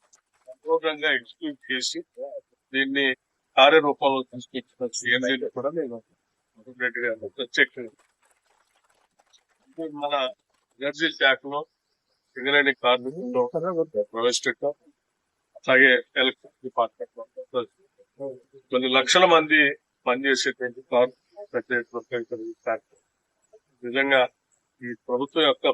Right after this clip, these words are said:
బాధ్యతకి, నిబద్ధతకి, ఆ, ఈ, ఈ, ఈ మనకున్నటువంటి కన్సర్న్ కి, మానవత్వానికి ఒక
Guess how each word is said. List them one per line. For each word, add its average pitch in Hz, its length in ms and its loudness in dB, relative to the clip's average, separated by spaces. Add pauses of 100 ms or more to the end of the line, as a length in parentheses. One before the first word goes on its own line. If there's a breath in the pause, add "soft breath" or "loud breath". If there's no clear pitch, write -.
(140)
బాధ్యతకి, 147 580 2 (160)
నిబద్ధతకి, 139 680 -2 (680)
ఆ, 247 80 -6 (280)
ఈ, 254 80 -8 (500)
ఈ, 254 100 -12 (320)
ఈ 123 80 -8 (200)
మనకున్నటువంటి 127 840 -2
కన్సర్న్ 151 400 2
కి, 131 80 -12 (100)
మానవత్వానికి 147 840 4 (120)
ఒక 131 80 -8